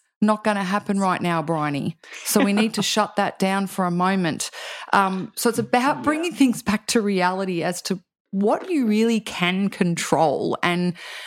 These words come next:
Speaker 1: not beating yourself up about it. So there's a fine line, isn't there? Because it's like, get out there and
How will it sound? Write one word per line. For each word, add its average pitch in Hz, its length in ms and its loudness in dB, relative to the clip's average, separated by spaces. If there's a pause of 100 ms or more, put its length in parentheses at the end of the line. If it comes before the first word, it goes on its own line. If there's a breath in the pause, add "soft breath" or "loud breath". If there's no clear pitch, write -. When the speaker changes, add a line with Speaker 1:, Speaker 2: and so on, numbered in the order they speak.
(160 loud breath)
Speaker 1:
not 208 320 2
beating 226 280 2
yourself 190 380 0
up 165 160 -4
about 170 320 2
it. - 160 -6
So - 240 2 (240 loud breath)
there's 254 140 2
a 294 60 0
fine 294 360 2
line, 214 220 2
isn't 196 180 -2
there? 175 120 0
Because 185 400 -2
it's - 220 -2
like, 196 280 4 (240)
get 214 160 4
out 196 180 0
there 180 160 0
and 170 80 -4